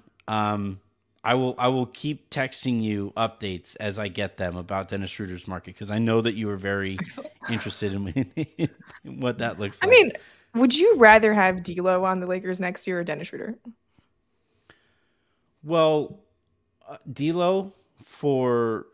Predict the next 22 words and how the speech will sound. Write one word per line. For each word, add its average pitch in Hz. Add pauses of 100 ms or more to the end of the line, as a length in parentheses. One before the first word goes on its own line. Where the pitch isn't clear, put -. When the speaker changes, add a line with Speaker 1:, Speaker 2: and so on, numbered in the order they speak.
Speaker 1:
contract 135
reasons, 175 (360)
and, 113 (140)
um, 95 (1080)
and 180
I, 170
I, 160 (200)
I 151
don't 127
know. 101 (100)
I, 139 (1000)
I 147
just 175
think 156
D'Lo 139
fits -
better 110 (280)
in, 120
like, 104 (1400)
that 113
five-man 107
group 87